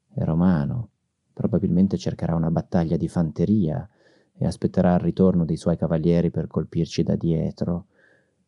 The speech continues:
Non posso contare sui cavalli oggi, né non posso contare sui mercenari di Magone e neanche sui cittadini di Cartagine. Gli unici su cui posso contare sono i veterani d'Italia.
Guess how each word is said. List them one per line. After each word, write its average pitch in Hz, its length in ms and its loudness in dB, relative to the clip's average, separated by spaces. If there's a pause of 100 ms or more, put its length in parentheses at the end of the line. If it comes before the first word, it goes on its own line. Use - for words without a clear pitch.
(160)
Non - 180 -4
posso 85 300 -4
contare 82 380 -2
sui 78 160 -4
cavalli - 600 -4
oggi, - 500 -6 (600)
né - 160 -2
non 85 200 0
posso 87 240 0
contare 87 400 2
sui 87 180 2
mercenari 85 580 2
di 82 120 0
Magone 76 680 0 (280)
e - 100 -4
neanche 80 340 2
sui 80 220 -2
cittadini 82 500 0
di 80 120 0
Cartagine. 78 760 -4 (640)
Gli - 160 -4
unici 90 220 4
su - 100 -8
cui 87 140 2
posso 90 260 -2
contare 87 400 2
sono 82 220 -2
i - 20 -2
veterani 78 500 -2
d'Italia. 78 720 -4